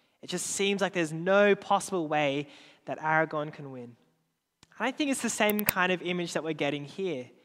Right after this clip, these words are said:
There are many, many, many enemies surrounding the psalmist David, and there just feels like there is no possible way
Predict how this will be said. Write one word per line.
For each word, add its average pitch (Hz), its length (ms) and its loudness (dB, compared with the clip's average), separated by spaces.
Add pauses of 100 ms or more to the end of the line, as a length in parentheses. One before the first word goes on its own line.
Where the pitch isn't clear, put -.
(320)
There 185 140 4
are 190 40 4
many, 196 400 2
many, 196 360 2
many 190 440 2
enemies 185 440 0
surrounding 170 460 0
the 170 60 -6
psalmist 170 520 -4
David, 170 320 -4
and 147 80 -6
there 156 80 -4
just 170 240 -10
feels 190 280 -4
like 170 140 -2
there 160 140 -4
is 151 120 -6
no 175 400 -4
possible 175 520 -8
way 135 400 -8